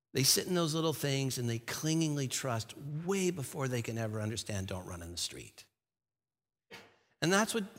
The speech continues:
that's what Jesus wants us to understand, that that's the nature of this relationship with God. It's not built on obedience. Obedience is surely there and required, but it's built on this prior clinging trust.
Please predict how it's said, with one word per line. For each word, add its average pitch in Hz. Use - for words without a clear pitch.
that's 208
what 202
Jesus 202
wants 127
us 110
to -
understand, 120
that 120
that's 208
the 175
nature 143
of 127
this 135
relationship 131
with 120
God. 117
It's 117
not 123
built 233
on 123
obedience. 107
Obedience 131
is 107
surely 107
there 147
and 101
required, 110
but 156
it's 151
built 175
on 113
this 113
prior 117
clinging 101
trust. -